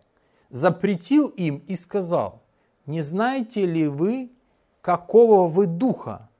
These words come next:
Ибо Сын Человеческий пришел не губить души человеческие, а спасать».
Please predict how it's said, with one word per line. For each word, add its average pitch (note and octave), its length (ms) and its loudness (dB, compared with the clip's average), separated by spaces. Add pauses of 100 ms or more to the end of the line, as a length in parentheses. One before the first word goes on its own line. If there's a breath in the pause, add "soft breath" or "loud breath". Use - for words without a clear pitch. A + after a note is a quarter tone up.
(120)
Ибо D3+ 240 -6
Сын D4+ 300 -6
Человеческий C#3 840 -4
пришел F#3+ 460 -2
не G3 180 0
губить G#3+ 540 -2
души C#3 320 -10
человеческие, A2+ 1000 -10 (500)
а B3 240 4
спасать». - 560 -8